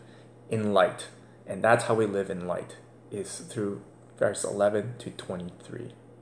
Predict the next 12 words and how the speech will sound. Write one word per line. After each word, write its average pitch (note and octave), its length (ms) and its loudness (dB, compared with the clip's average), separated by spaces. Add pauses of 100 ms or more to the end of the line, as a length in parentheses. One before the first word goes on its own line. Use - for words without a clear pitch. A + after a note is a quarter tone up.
(720)
So - 120 4
let G#3 160 12
me A#3+ 80 10
leave E3 460 6
this C3 240 4
with A#2 260 0
you G#2 300 0 (220)
all, F#2+ 420 8 (180)
a - 60 -2
benediction, A2 840 0 (220)
a - 60 4
blessing. A#2 480 8